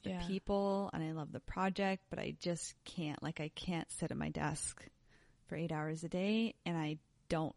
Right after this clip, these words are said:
Speaker 1: have, like, any more love for this, like, specific task that I've been doing for two years. I, long term is just not gonna work out. I might as well switch,
Speaker 2: Mm.
Speaker 1: or I might as well get out now."
Speaker 2: Yeah.
Speaker 1: Yeah.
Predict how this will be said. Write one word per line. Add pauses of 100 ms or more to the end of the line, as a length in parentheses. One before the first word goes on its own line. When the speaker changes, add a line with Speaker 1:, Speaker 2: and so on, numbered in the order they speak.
(100)
Speaker 1:
have,
like,
any
more
love
for
this,
like,
specific (140)
task
that
I've
been
doing (160)
for (300)
two
years.
I, (1500)
long
term
is
just
not
gonna
work
out. (240)
I
might
as
well
switch,
Speaker 2:
Mm.
Speaker 1:
or
I
might
as
well
get
out
now." (1200)
Speaker 2:
Yeah.
Speaker 1:
Yeah.